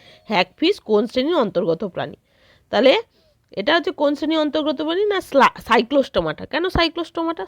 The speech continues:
তাহলে আমি পেজ নম্বর ফিফটিনে চলে যাব। এখানে শ্রেণী যখন বলা আছে,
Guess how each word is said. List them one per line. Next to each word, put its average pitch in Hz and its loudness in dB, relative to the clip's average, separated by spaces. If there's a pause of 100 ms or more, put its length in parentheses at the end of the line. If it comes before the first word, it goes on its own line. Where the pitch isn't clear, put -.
তাহলে 233 -2
আমি 247 -2
পেজ 233 -4
নম্বর 247 0
ফিফটিনে 311 -4
চলে 180 2
যাব। 180 4 (400)
এখানে 254 0
শ্রেণী 262 2
যখন 320 2
বলা 175 8
আছে, 233 2